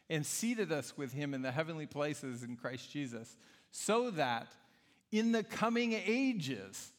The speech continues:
for ages, he might show the immeasurable riches of his grace in kindness toward us in Christ Jesus.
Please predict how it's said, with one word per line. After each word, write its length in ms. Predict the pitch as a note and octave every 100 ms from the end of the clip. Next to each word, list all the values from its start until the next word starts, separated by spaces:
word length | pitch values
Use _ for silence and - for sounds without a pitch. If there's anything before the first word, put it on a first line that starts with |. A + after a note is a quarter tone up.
| _
for 320 | - F#3+ G#3+ -
ages, 720 | A3+ C4+ F3+ D3 A2+ A2 - -
he 100 | F3
might 280 | E3+ D3 -
show 480 | - - F3 F#3 F3+
the 200 | C#3 B2+
immeasurable 680 | A#2+ C#3 F3 D#3 F3+ F#3 E3
riches 540 | C#3 C3 A#2 A#2 A2+ - - _ _
of 200 | C3 A#2+
his 300 | G2+ D3 D3+
grace 540 | B2+ A2+ G#2 A2 - -
in 200 | D#3+ C3+
kindness 720 | B2+ - C#3+ A#2+ G2 F2+ - - _ _ _ _ -
toward 280 | D3 C3
us 260 | C3 C3+ -
in 160 | C3+ B2+
Christ 400 | A#2+ B2+ - -
Jesus. 500 | A2+ G#2 - -